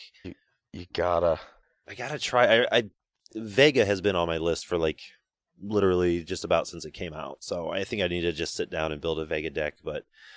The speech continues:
Speaker 1: Vega's
Speaker 2: um,
Speaker 1: so fun. I love
Speaker 2: so
Speaker 1: playing
Speaker 2: it looks
Speaker 1: Vega.
Speaker 2: so fun. Yeah. I've played against a couple different versions, maybe, maybe three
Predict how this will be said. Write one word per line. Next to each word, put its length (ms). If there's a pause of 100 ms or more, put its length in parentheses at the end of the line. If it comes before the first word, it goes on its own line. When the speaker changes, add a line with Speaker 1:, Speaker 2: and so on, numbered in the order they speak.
(200)
Speaker 1:
Vega's 220
Speaker 2:
um, 60
Speaker 1:
so 600
fun. 560
I 100
love 280
Speaker 2:
so 340
Speaker 1:
playing 180
Speaker 2:
it 40
looks 200
Speaker 1:
Vega. 80
Speaker 2:
so 60
fun. 520
Yeah. 300 (160)
I've 140
played 160
against 240
a 20
couple 220
different 300
versions, 760
maybe, 260 (420)
maybe 200
three 400